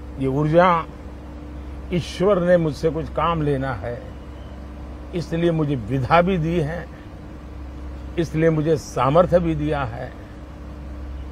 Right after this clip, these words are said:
इसलिए मुझे नेक दिली भी दी है, और प्रेरणा भी वही दे रहा है, पुरुषार्थ करने का सामर्थ्य भी दे रहा है।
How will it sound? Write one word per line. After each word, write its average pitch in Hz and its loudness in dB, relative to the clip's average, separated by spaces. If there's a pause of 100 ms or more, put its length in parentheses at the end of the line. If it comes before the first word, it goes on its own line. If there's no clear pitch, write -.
इसलिए 160 4
मुझे 160 4
नेक 139 2 (120)
दिली 147 2
भी 156 2
दी 120 -2
है, 92 -8 (1200)
और 165 10 (280)
प्रेरणा 190 12
भी 190 10
वही 165 6
दे 147 4
रहा 104 -2
है, 95 -8 (960)
पुरुषार्थ 139 0
करने 139 0
का 131 2
सामर्थ्य 135 -2
भी 135 -2
दे 98 -6
रहा 95 -8
है। 95 -10